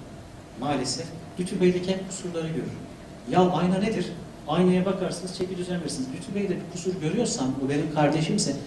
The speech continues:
aslında o kusur bende de, o yüzden görüyorum. Ben bu hadisi böyle anlıyorum. Ötekinde gördüğünüz kusur, ötekinde gördüğünüz eksiklik sizde var olan eksikliktir.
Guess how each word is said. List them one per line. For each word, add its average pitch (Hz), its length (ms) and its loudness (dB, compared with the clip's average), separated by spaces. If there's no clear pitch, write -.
aslında - 300 -4
o - 120 -2
kusur 156 300 0
bende 135 300 4
de, - 80 2
o - 0 -
yüzden 131 320 0
görüyorum. - 420 -8
Ben 175 180 2
bu 175 80 4
hadisi 170 320 2
böyle 139 200 4
anlıyorum. - 360 -6
Ötekinde 208 440 6
gördüğünüz 180 480 6
kusur, 160 240 -2
ötekinde 170 400 0
gördüğünüz 160 400 0
eksiklik - 460 -2
sizde 143 400 0
var 170 220 6
olan - 240 0
eksikliktir. - 560 -10